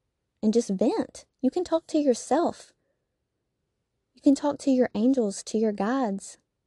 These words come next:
These are ways to process and get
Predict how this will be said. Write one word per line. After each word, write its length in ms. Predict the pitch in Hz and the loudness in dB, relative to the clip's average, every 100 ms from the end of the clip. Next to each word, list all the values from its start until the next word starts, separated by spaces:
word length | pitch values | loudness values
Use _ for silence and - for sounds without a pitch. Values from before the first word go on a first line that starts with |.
| _ _ _ _ _ _ _ _ _ _ _ _ _ _ _ - | _ _ _ _ _ _ _ _ _ _ _ _ _ _ _ 2
These 240 | 254 277 | 2 4
are 120 | 277 | 2
ways 480 | 240 240 226 233 - - | 2 0 -2 -4 -8 -10
to 100 | - | -12
process 720 | - 233 247 - 226 220 - 220 | -6 -4 -4 -4 -4 -4 -6 -4
and 180 | 214 | -2
get 200 | 208 202 | 0 -4